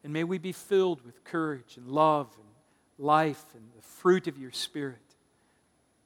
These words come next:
supernatural manifestations of your Spirit, so that we might make you known. We wouldn't shrink back in these times. We wouldn't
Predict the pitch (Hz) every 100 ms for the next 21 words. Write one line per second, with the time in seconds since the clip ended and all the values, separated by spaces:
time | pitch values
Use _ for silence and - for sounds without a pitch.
0 | _ _ _ - - 214 - 170 160 165
1 | - 160 143 147 160 156 127 - - 156
2 | 165 - 120 113 113 - - 135 123 113
3 | _ _ _ _ _ 143 143 127 120 _
4 | - - - 147 123 107 _ _ _ _
5 | _ _ _ - - 175 190 185 180 160
6 | 165 190 190 - 165 160 160 175 147 139
7 | _ _ _ _ - 165 190 180 170 -
8 | - 202 175 - 135 160 190 - 185 180
9 | 175 - 175 180 180 165 156 156 156 151